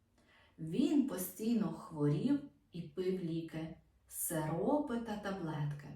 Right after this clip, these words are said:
але краще йому не ставало. Шу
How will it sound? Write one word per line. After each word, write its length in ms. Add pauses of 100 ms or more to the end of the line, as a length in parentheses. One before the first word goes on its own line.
(560)
але 480
краще 500
йому 560
не 160
ставало. 760 (760)
Шу 720